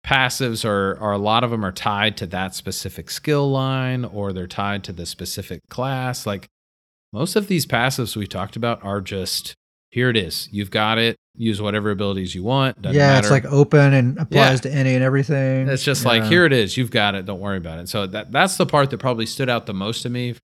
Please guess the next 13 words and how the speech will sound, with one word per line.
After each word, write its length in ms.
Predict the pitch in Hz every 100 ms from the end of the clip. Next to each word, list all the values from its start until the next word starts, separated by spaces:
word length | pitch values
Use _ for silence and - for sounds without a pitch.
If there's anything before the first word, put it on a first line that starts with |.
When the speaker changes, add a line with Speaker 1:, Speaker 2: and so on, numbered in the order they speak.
| -
Speaker 1:
and, 240 | 107 98
and 180 | 101 113
why 300 | 110 139 135
I 60 | 113
think 300 | - 113 -
they're, 220 | 107 98
the, 220 | 90 98
the 160 | 90 92
passives 560 | 107 110 107 101 87 -
are 220 | 92 95
so 300 | 92 104 95
incredibly 480 | 87 80 92 85 80
strong. 360 | - 82 82